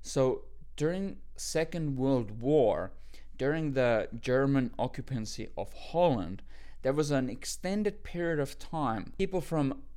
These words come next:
all social classes underwent a massive famine, and they were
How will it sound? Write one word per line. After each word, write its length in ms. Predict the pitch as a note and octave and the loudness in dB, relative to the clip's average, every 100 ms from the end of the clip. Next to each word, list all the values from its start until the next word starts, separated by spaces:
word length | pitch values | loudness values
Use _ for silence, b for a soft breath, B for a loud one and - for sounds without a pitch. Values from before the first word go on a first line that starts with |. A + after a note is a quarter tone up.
| - | 2
all 480 | F3 F#3 F#3+ F#3 F3 | 4 6 6 4 2
social 560 | - D#3 C#3+ C#3 C3+ | 0 2 2 0 -4
classes 760 | - - C3 C3 B2 - G#2 - - | -4 -4 0 0 -2 -4 -8 -8 -4
underwent 720 | C#3 D#3 D#3+ C3+ C#3 A#2 - | -2 0 0 0 0 0 -4
a 60 | B2 | -6
massive 720 | A#2+ B2 C3+ C#3+ - A#2+ - - b b b | -2 0 2 0 -2 -4 -4 -10 b b b
famine, 640 | - - D3 C#3+ G#2 - - | -6 0 2 4 0 -4 -6
and 180 | B2 | -2
they 140 | B2 C#3+ | 0 0
were 400 | E3 F3 E3 | 0 0 0